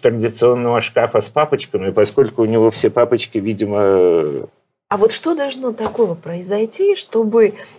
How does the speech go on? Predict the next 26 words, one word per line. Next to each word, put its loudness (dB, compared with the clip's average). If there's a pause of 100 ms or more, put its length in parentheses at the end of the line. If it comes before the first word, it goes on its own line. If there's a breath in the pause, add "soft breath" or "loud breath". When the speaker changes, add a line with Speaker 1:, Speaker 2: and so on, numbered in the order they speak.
Speaker 2:
э, -2
директор -6
поменялся? -6 (540)
Или 4
может 4
ли 4
он, 2 (160)
э, -4
менять 2
среду, 2
даже 0
вот 2
ближнюю 0
свою, -2
не -4
говоря, 2
что -2 (260 loud breath)
и -6
все 0
оставшееся -4
в -12
школе, 0
и 0
за 0
стенами -2
школы, -4